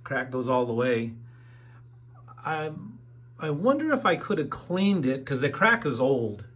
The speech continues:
It had been there for quite a while, uh, years, I'm guessing, 'cause this guitar sat in a closet,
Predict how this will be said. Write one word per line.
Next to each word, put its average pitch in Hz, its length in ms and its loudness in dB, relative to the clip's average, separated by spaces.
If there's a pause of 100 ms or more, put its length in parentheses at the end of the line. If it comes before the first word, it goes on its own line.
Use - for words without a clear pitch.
It 143 120 -2
had 143 160 -4
been 151 160 2
there 127 140 2
for - 120 -10
quite - 260 0
a 117 60 4
while, 226 480 0 (760)
uh, 117 180 -6
years, 123 500 0 (180)
I'm 120 180 -8
guessing, 117 460 -6
'cause 110 240 -10
this 120 160 -8
guitar 123 400 -6
sat 123 240 -8
in 127 60 -10
a - 40 -10
closet, 117 540 -6